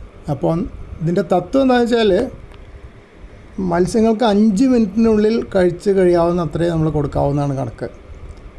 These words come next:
അപ്പോൾ നമ്മൾ കുറച്ച് നേരം നിരീക്ഷിക്കണം. നിരീക്ഷിച്ചിട്ട് അഞ്ച് മിനിറ്റ് ആകുമ്പോഴേക്കും കഴിച്ച് തീർന്നിട്ടുണ്ടെങ്കിൽ കുഴപ്പമില്ല. പിന്നെ അവർ പറയാറ് കഴിച്ച്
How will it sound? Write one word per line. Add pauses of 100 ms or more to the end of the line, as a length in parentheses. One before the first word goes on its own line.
(100)
അപ്പോൾ
നമ്മൾ (100)
കുറച്ച്
നേരം (180)
നിരീക്ഷിക്കണം. (680)
നിരീക്ഷിച്ചിട്ട് (420)
അഞ്ച്
മിനിറ്റ്
ആകുമ്പോഴേക്കും (120)
കഴിച്ച്
തീർന്നിട്ടുണ്ടെങ്കിൽ
കുഴപ്പമില്ല. (1000)
പിന്നെ
അവർ (140)
പറയാറ് (1040)
കഴിച്ച്